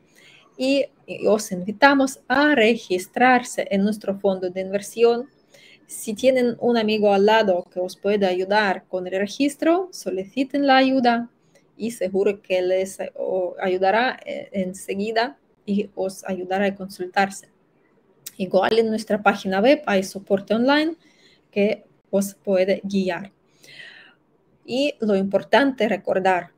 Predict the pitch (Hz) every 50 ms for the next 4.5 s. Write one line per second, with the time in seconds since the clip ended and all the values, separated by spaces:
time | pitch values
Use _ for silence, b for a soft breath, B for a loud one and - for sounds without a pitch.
0 | _ - 190 185 185 180 190 - - 294 302 320 311 320 330 311 - _ _ _
1 | _ _ _ - 185 185 190 190 190 _ _ - 233 240 240 247 254 247 _ _
2 | _ - 185 180 - - - - 220 208 185 180 - _ _ - 190 185 180 175
3 | - 240 254 262 262 - - - 190 190 190 190 196 196 - 185 185 190 190 -
4 | - 214 220 226 226 220 233 233 277 -